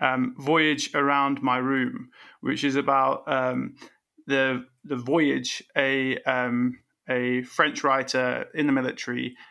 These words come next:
takes around his room over forty-two days, I think it is, um, because he's been sentenced to, um,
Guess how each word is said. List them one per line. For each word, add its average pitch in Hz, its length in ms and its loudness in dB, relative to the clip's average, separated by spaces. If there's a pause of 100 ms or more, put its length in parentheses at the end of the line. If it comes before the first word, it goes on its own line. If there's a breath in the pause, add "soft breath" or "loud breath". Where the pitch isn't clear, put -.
(140)
takes - 800 -2
around 147 320 2
his 139 180 0
room 135 320 0
over 127 180 -2
forty-two 160 640 -2
days, 131 420 0
I 117 60 -8
think 123 240 -6
it - 80 -8
is, 127 320 -6 (480 soft breath)
um, 123 240 0
because 127 260 -2
he's 131 140 -2
been 131 140 -4
sentenced 135 760 -2
to, 127 420 -2
um, 123 560 -4